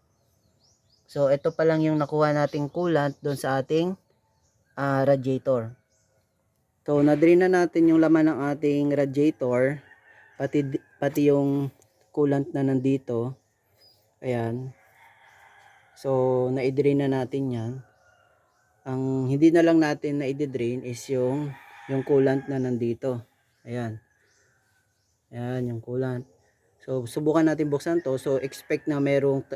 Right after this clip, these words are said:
tutulo dito kasi meron pang coolant dito eh. Ayan.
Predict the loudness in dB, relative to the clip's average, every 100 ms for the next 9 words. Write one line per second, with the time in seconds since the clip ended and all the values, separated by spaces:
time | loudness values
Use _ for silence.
0 | -14 -6 -4 -2 0 0 -2 -4 -6 -4
1 | -2 -4 -4 _ _ _ _ _ -4 -4
2 | -2 -6 -4 -4 -2 -4 -6 -8 -6 -10
3 | -10 -16 -20 -20 -20 -12 -10 -8 -10